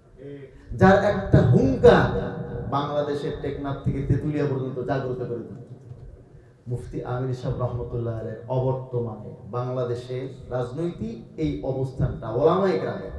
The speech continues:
পানি ওলামা মাশায়েখদের পক্ষে এই ধরনের একটা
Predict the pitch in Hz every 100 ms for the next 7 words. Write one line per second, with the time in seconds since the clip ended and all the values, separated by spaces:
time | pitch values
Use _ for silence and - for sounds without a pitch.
0 | - - - - - 135 143 139 131 123
1 | 120 120 - 120 107 104 117 - - -
2 | - - - - 139 135 - - 196 -
3 | - 151 139 160 214 233 - - - -
4 | 135 127 185